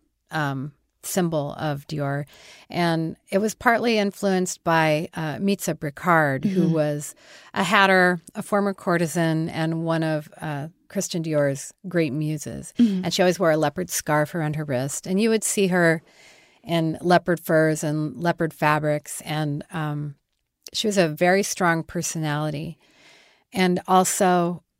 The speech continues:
Speaker 1: because of all the things that leopards can represent, when Dior's sister, Catherine Dior, survived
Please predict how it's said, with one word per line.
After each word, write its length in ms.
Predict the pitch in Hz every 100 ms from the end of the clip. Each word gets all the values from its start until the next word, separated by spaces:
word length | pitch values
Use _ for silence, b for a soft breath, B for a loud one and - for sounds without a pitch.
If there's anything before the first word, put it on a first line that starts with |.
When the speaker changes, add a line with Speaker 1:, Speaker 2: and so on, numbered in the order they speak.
| _ _ -
Speaker 1:
because 300 | 180 202 180
of 120 | 175
all 120 | 170
the 120 | 175 175
things 280 | 175 170
that 120 | - 175
leopards 540 | 170 - 160 160 - -
can 220 | - 180 165
represent, 800 | 151 160 156 214 226 175 - - _ -
when 320 | 220 170 170 160
Dior's 340 | 175 175 170
sister, 680 | - - 208 - 175 160 165 b b b b
Catherine 460 | 220 196 208 190 170
Dior, 480 | 170 160 160 156 - _ _ _ _
survived 840 | - - 185 175 165 160 160 -